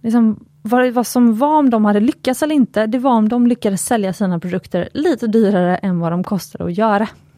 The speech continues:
Och sen leva på vinsten och så betala av sitt lilla lån då. Och bidra till sin familj. Men då tänkte jag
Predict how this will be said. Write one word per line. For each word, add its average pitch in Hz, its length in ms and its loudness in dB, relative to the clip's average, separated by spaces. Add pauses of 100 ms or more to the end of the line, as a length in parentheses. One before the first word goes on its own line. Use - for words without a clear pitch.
(420)
Och - 240 -6
sen 185 200 -2
leva 185 260 0
på 190 100 -4
vinsten 175 540 -4
och 190 160 -6
så 196 180 -2
betala 185 380 -4
av 170 260 -2 (140)
sitt - 300 -8
lilla 185 220 -2
lån 240 340 -2
då. - 160 -4 (1600)
Och - 260 -4
bidra 196 280 -2
till - 140 -12
sin 208 160 -2
familj. 247 340 0 (460)
Men 254 340 -2
då 320 200 0
tänkte 302 340 0
jag 190 140 0